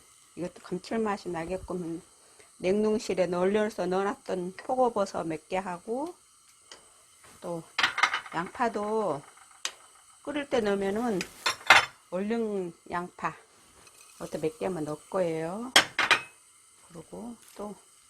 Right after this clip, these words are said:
여기에다가 청양고추,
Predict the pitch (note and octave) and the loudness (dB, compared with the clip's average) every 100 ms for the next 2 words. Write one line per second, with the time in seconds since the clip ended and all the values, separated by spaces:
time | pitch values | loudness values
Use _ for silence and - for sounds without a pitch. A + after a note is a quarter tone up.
0 | - - - - - - - E3 F3+ E3+ | -20 -20 -20 -20 -20 -20 -14 -6 -6 -6
1 | F3 - B3 G#3 - - - - - - | -8 -8 -10 -10 -18 -20 -20 -20 -20 -20
2 | - - - - - - - - D#4+ D#4 | -20 -20 -20 -20 -20 -20 -12 2 4 4
3 | D4+ A3 - G3 | 2 -4 -4 -6